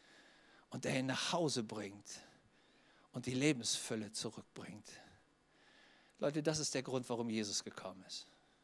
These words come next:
Das ist immer der Grund, warum er gekommen ist.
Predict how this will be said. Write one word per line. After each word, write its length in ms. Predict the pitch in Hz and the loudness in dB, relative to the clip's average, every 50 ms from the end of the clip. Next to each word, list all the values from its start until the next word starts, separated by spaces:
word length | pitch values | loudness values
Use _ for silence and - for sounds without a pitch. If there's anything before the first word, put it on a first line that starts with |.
| - - - _ _ _ _ _ _ _ _ _ _ _ _ _ _ _ _ _ _ _ _ _ _ _ _ _ _ _ - - - - - _ _ - | -20 -20 -20 _ _ _ _ _ _ _ _ _ _ _ _ _ _ _ _ _ _ _ _ _ _ _ _ _ _ _ -20 -18 -18 -18 -18 _ _ -6
Das 180 | 156 - - | -2 -2 0
ist 200 | 135 - - - | 0 0 0 2
immer 260 | 180 170 156 139 123 117 | 2 4 4 4 0 0
der 140 | 123 120 110 | 0 -2 -2
Grund, 380 | - 117 113 110 104 95 - - | -2 0 0 0 0 -2 -4 -6
warum 260 | 104 104 104 104 104 | -4 -2 -2 -2 -4
er 100 | 104 101 | -4 -6
gekommen 480 | 95 95 - - - 120 - - - - - | -10 -10 -12 -10 -10 -12 -12 -14 -20 -18 -14
ist. 180 | - - - | -14 -14 -14